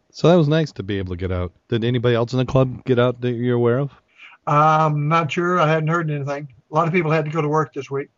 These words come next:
Speaker 1: It is kind of a bad week. Uh, really, this week? I would have thought it'd been a good week. I almost made it other than, uh, when you, 'cause you went Tuesday, and that was my son's birthday.
Speaker 2: Ah.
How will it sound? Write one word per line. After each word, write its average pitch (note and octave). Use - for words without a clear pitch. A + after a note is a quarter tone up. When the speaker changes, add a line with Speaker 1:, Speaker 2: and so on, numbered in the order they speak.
Speaker 1:
It E3
is G3+
kind G2
of F2+
a F2
bad F2
week. F2+
Uh, F2+
really, A#2
this A2+
week? G#3+
I F3
would G3+
have -
thought B2+
it'd B2+
been C3
a C3
good D#3
week. F#2
I D3+
almost D3+
made A2+
it A2
other A2+
than, G#2
uh, G2+
when A#2
you, G#2+
'cause G#2+
you A#2
went A2
Tuesday, G2
and F#2
that A2+
was A2
my G#2
son's G2
birthday. F#2
Speaker 2:
Ah. C3+